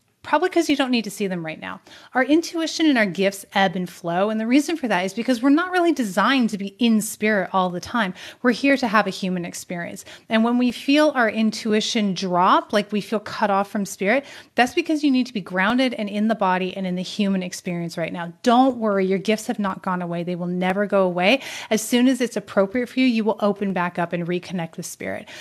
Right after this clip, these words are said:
For right now, I would not worry about it. And I would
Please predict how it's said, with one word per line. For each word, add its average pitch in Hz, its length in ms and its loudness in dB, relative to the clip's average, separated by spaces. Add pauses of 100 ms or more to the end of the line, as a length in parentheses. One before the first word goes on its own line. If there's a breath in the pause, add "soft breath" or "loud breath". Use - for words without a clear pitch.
(140)
For 233 180 4
right 247 240 4
now, 254 300 4
I 208 120 4
would 190 140 2
not 196 240 2
worry 190 240 2
about 254 320 4
it. 302 300 2
And 214 160 2
I 196 240 2
would 185 400 2